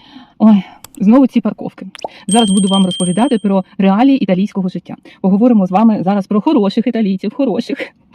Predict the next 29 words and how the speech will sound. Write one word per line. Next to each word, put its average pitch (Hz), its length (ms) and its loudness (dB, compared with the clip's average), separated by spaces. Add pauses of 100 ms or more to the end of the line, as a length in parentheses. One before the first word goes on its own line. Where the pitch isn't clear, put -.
(200)
Ось 233 160 -2
вам 208 100 2
приклад 190 360 -4
ще 185 180 -2
один 185 260 -2 (240)
такого, 185 320 -4
знаєте, 185 360 -4 (160)
вічливого 247 640 0 (120)
італійця, 185 560 -6 (140)
<laughs> - 160 -20
який 240 420 0
допомагає 180 480 -2
жінкам. 202 400 -4 (280)
От. - 200 -6 (240)
Так - 140 -2
от, 190 140 -2 (200)
хто 240 180 -2
про 214 120 -2
що, 349 220 -6
а - 40 -2
голий 240 220 2
про 202 140 -4
баню. 165 240 -4
Я 240 100 0
все 269 200 -2
про, 226 300 0
е, 180 480 -4
керування 208 420 0
автівкою. 180 500 -4